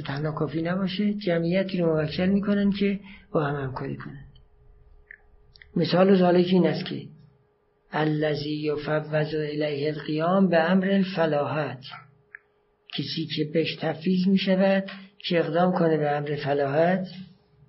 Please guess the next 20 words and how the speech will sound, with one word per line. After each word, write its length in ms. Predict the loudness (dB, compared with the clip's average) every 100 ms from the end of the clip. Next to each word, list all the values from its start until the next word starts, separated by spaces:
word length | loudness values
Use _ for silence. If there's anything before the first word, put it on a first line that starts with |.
| _ -20 _ _ _ _ _ -20 _ _ -8
یعنی 180 | -4 -2
کشاورزی، 840 | 0 2 4 2 0 -2 -2 -4 -10 -20 _ -20 _ _ -2
لا 240 | 2 2
یتم 640 | 4 0 2 0 2 2 0
فعله، 480 | 2 2 4 2 2 0 0 -6 -18 -20 -20 _ -16 0
فعلش 440 | 2 4 4 2
که 100 | -2
کشاورزی 680 | 0 -2 2 2 2 2 -2
است 140 | -2
تمام 280 | 0 4 6 8
نمی‌شود 500 | 8 6 6 6 4 0 -16 -20 _ _ _ 6
بدون 460 | 6 8 6 8
معاونت 840 | 8 8 10 8 8 6 6 4 0
نجار. 580 | 0 -2 -4 -6 -8 -10 -18 -8 -2 -2 -4 -14 -4
بدون 220 | 0 2
ان 260 | 0 -2 0
یعاونه، 420 | 4 4 4 2
ان 300 | 4 6 6
مصدری 540 | 4 4 4 2 2
است، 200 | 0 -2